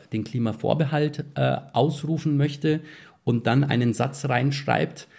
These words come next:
äh, der Gem-, die Gemeinde Neufahren muss bei jeglichen Entscheidungen erst den Klimaschutz in den Vordergrund stellen, um dann Entscheidungen treffen zu können. Das bedeutet im Umkehrschluss, dass ich eine ganze Abteilung brauche,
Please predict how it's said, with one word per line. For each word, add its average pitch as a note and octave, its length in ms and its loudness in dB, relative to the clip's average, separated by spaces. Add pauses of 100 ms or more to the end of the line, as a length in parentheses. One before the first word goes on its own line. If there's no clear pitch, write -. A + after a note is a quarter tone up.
(420)
äh, A2+ 220 2
der B2+ 260 -2
Gem-, A#2 280 0
die A#2+ 100 -2
Gemeinde A#2 380 2
Neufahren C3+ 480 2
muss C3+ 220 4
bei A#2+ 160 0
jeglichen C3+ 640 2
Entscheidungen D3 880 2 (540)
erst D3+ 320 4
den C3+ 140 4
Klimaschutz E3 500 0
in D#3 100 -2
den D3 120 2
Vordergrund D3+ 520 0
stellen, F#3 520 2 (400)
um C3+ 300 8
dann F3+ 380 6
Entscheidungen B2+ 640 2
treffen C#3 320 0
zu C3 120 -4
können. F#2+ 420 -6 (180)
Das C3+ 140 -2
bedeutet C#3+ 440 6
im C#3 120 2
Umkehrschluss, E3+ 640 0 (300)
dass A#2+ 140 -2
ich C3 180 -4
eine E3 240 6
ganze D3 300 2
Abteilung C#3+ 480 2
brauche, C#3+ 520 0